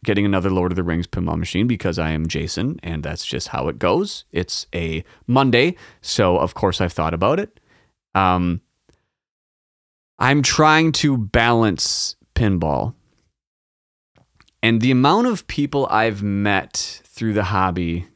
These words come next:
good or bad, th-, that seems to be a struggle with a lot of us. Um,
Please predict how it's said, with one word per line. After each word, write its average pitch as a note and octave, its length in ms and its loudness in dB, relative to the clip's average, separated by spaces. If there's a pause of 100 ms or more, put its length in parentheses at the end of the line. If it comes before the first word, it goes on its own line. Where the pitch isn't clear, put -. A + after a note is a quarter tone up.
good C#3 220 0
or A2 280 0
bad, E2+ 520 -4 (1400)
th-, G2+ 120 -10 (200)
that B2+ 320 0
seems G3+ 320 -2
to A2 100 -4
be A2 180 0
a G2+ 40 0
struggle G2 440 -2
with F2+ 160 -2
a F2+ 60 -2
lot F2 680 -4 (100)
of E2+ 200 -6
us. - 560 -8 (240)
Um, D#2 500 -6